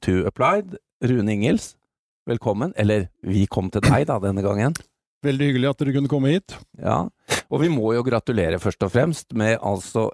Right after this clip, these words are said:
Speaker 1: et tilskudd på tjuefem millioner kroner fra E U for å dokumentere det dere har fått til.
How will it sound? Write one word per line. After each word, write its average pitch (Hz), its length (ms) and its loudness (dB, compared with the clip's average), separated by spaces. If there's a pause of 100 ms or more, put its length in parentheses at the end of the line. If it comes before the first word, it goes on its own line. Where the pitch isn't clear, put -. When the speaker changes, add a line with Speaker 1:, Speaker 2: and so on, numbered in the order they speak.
Speaker 1:
et 104 200 2
tilskudd - 600 -2
på 107 240 0
tjuefem 120 600 -2
millioner 110 600 2 (160)
kroner 117 340 2
fra 107 360 0
E 107 200 2
U 143 200 -2 (400)
for 107 240 0 (240)
å 113 340 0 (960)
dokumentere 107 880 0
det 92 220 0
dere 80 200 0
har 85 60 -6
fått - 200 -14
til. 82 200 4